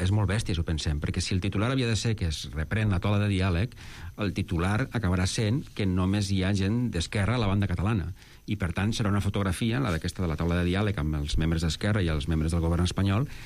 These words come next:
que el que farà és institucionalitzar la fractura del govern català, no? I, per tant, eh, tot i que ahir hi havia aquests esforços que dieu, i és, i és veritat, per intentar controlar l'incendi, que no, no se'n vagi de mare, jo crec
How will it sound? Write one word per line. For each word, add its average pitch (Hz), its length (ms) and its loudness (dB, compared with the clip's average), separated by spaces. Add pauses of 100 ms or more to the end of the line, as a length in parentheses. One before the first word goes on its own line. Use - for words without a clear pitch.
(240)
que 95 80 -2
el 87 80 0
que 85 140 0
farà 85 240 0
és 104 100 0
institucionalitzar 101 880 0
la - 80 0
fractura 90 400 0
del 82 140 0
govern 78 260 -2 (240)
català, - 320 -4 (240)
no? 123 80 2
I, 147 80 2
per 98 220 -2
tant, 110 180 2 (560)
eh, 90 560 2 (160)
tot 113 160 0
i 104 60 -2
que 98 100 0
ahir 131 240 0
hi 95 80 -4
havia 98 160 0
aquests 98 240 -2
esforços 104 400 0
que 90 160 -2
dieu, 107 240 2
i 92 140 2
és, - 100 -10
i 85 160 -6
és 73 80 -4
veritat, 80 480 -2
per 90 160 0
intentar 82 960 0 (500)
controlar 90 400 0
l'incendi, 101 560 2
que 87 80 0
no, 82 320 0
no 80 80 -2
se'n 80 220 0
vagi 82 180 2
de 80 80 2
mare, 101 320 2 (640)
jo 101 480 0
crec 120 420 -2